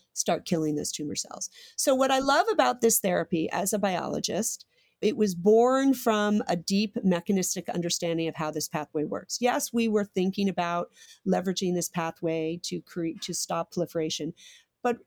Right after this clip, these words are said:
in reality, we were trying to figure out what P twenty-seven was doing. Who was it listening to? Where was it locata-, located in the cell? Who was it talking to? Who was it sitting next to? We were literally just trying to learn about P twenty-seven.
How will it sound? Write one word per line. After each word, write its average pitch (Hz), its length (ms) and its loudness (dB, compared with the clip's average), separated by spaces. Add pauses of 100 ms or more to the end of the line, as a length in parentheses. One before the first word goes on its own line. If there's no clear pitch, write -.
in 220 160 2
reality, 196 540 2
we 254 160 4
were 269 100 2
trying 330 300 0
to 381 80 -2
figure 330 260 0
out 302 120 4
what 285 180 0
P 320 100 2
twenty-seven 294 480 2
was 285 140 0
doing. 262 440 0 (360)
Who 403 200 8
was 403 140 4
it 392 140 -2
listening 285 460 2
to? 165 120 -2
Where 226 300 2
was 285 180 0
it - 80 -4
locata-, 247 560 -2
located 214 540 0
in 165 100 0
the 165 60 -2
cell? 160 400 -4 (360)
Who 415 140 6
was 453 140 6
it 427 120 -2
talking 349 440 2
to? 170 280 0 (340)
Who 381 140 6
was 415 160 6
it 359 120 0
sitting 320 280 4
next 302 340 0
to? - 120 -4
We 262 180 0
were 294 140 0
literally 359 500 2
just 269 280 -2
trying 277 320 0
to 262 80 2
learn 233 520 2
about 190 340 -2
P 196 120 -4
twenty-seven. 180 640 -4